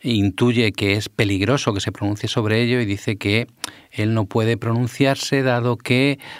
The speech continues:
hay algún asunto que está tramitando y pese a esa prevención, que es una prevención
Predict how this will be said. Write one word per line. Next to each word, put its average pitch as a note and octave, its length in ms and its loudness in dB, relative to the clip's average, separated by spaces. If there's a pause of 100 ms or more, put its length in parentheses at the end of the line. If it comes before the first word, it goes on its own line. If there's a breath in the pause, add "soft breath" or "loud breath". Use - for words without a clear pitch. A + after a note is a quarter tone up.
hay G#2+ 220 2
algún G#2+ 280 2
asunto B2 520 2
que F2+ 80 -4
está - 180 -2
tramitando B2+ 760 0 (100)
y B2 120 0
pese A2 400 -2
a A2 40 2
esa C#3+ 200 0
prevención, B2+ 800 0 (120)
que - 80 -6
es - 100 -8
una G#2 120 2
prevención G#2+ 560 -2